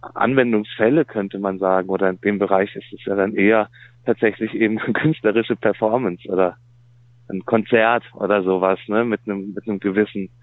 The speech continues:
Inhalt. Und dann wird es eben daraufhin auch immer wieder geschärft. Das ist so das eine, das ist so dieser stetig immer wieder auf, ja, so der, so dieser end-, endlose Prozess <laughs> eigentlich.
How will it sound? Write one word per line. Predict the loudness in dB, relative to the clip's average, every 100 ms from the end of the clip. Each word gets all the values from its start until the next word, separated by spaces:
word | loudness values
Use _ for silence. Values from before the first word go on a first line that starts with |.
| -20 _ -12 0
Inhalt. | 2 4 4 2 0 -8
Und | -4 -2
dann | -2 -2
wird | -2 0
es | 0
eben | 0 0 2
daraufhin | 2 2 0 -2 -2
auch | -2
immer | -4 0 0
wieder | 2 0
geschärft. | 0 -2 2 2 0 -10 _ _ _ -4
Das | 0
ist | 2
so | 2
das | 0 0
eine, | 2 2 2 0
das | -2
ist | -4 -4
so | 0
dieser | 0 2 0 0 -6
stetig | -2 0 0 -2 -4 -6
immer | -4 0 0 2
wieder | 2 2 0 -10 _ _ _ _ _ _ _
auf, | 2 2 -4 -18 -20 0
ja, | 2 4 2
so | 0
der, | -2
so | -2 -8 -8
dieser | -4 -4 -2
end-, | -2 -2 0
endlose | -2 2 2 2
Prozess | 0 -2 0 -2
<laughs> | 0
eigentlich. | -2 0 -2 -2 -2